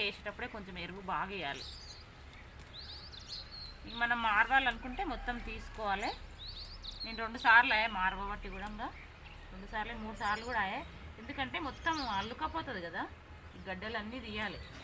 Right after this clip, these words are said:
గడ్డల్లాగా వస్తుంది అన్నట్టు. తీసి మనం మంచిగా మళ్ళీ ఇంకొకరితో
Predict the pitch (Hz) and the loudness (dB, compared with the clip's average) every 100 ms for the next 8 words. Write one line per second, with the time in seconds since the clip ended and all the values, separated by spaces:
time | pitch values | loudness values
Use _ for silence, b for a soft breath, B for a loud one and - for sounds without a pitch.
0 | - - - - - - 170 196 208 220 | -8 -6 -6 -8 -10 -6 -4 -2 0 -2
1 | 190 - 156 143 139 - - - - - | -4 -6 -6 -6 -8 -10 -10 -10 -12 -12
2 | - - - - - - 247 233 - 349 | -12 -12 -12 -8 -6 -6 -8 -8 -6 -2
3 | 262 214 202 190 196 202 208 247 208 190 | -2 -2 -6 -6 -6 -6 -6 -2 0 0
4 | 208 - 202 196 196 208 | 0 -4 -6 -6 -6 -6